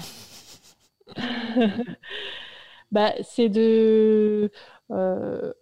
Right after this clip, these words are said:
avoir, en tout cas pour les collègues qui écoutent le podcast, euh, de savoir que ça peut exister et puis, euh, de se dire que,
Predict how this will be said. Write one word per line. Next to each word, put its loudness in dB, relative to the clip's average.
avoir, -2
en -2
tout -14
cas -4
pour -6
les -2
collègues -6
qui -14
écoutent -14
le -8
podcast, -8
euh, -4
de -8
savoir -10
que -4
ça -14
peut -8
exister -4
et -4
puis, -6
euh, -2
de -8
se -12
dire -8
que, -14